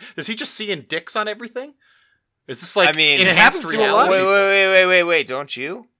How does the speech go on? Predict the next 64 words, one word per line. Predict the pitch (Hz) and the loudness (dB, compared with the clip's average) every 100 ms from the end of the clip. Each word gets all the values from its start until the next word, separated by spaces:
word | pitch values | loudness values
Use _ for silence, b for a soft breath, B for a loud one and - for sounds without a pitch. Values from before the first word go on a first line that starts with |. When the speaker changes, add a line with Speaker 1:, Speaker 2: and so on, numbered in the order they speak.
| _ _ | _ _
Speaker 1:
<laughs> | 131 - - - - _ 247 240 _ _ _ - 381 311 | -20 -20 -20 -20 -20 _ -2 -2 _ _ _ -12 -10 -8
Just | 175 - - | -10 -14 -10
see | - 180 | -8 -8
dicks | 127 175 175 | -6 -6 -2
Speaker 2:
You | 190 | 2
didn't | 214 190 | 2 2
Speaker 1:
coming | |
Speaker 2:
see | 190 | 0
Speaker 1:
off | 185 | 0
Speaker 2:
a, | 202 | 0
Speaker 1:
everything? | 202 160 | -4 -4
Speaker 2:
you | 175 | -6
didn't | 175 | -6
see | 185 | -8
a | |
dick? | 151 151 226 - | -4 -4 -4 -6
Speaker 1:
There | 185 | -10
was | 175 | -8
no | 190 208 | -6 -4
dick | 196 202 | -4 -2
on | 196 | -2
Speaker 2:
I | |
Speaker 1:
that | 190 | 0
Speaker 2:
saw, | - | 2
Speaker 1:
devil, | - 135 | 2 2
Speaker 2:
I | |
Speaker 1:
Jake. | 147 | 2
Speaker 2:
saw | 156 | 0
Speaker 1:
I | 180 | 0
Speaker 2:
it. | |
Speaker 1:
got | 180 | 0
news | 185 233 | -2 -6
for | - 104 | -10 -10
you. | 104 | -10
Speaker 2:
I | 104 | -12
saw | - 85 | -14 -16
a | |
dick | - 82 | -14 -6
Speaker 1:
Your, | 170 | -6
Speaker 2:
on | |
that. | 175 | -2
Speaker 1:
your | 185 | -4
condition's | 190 170 214 151 - | -2 -2 -2 -4 -8
coming | 131 117 | -10 -10
back. | 120 - | -12 -6
Speaker 2:
I | 131 | -4
saw | 196 | 0
Speaker 3:
On, | 202 | 0
Speaker 2:
a | 202 | -2
dick | - 147 135 | -6 -4 -4
on | 127 | -4
that | 135 131 | -4 -2
devil. | 120 240 - 285 | 0 0 -2 0
Speaker 3:
<laughs> | |
on | 196 202 | 2 2
the | 185 | 2
Speaker 1:
There's | 269 | 2
a | 233 | 2
dick | 233 220 | 4 4
on | 208 | 4
that | |
Speaker 3:
twenty-five | 196 | 2
Speaker 1:
devil. | 190 185 185 | 4 4 4
Speaker 3:
year, | 151 | 0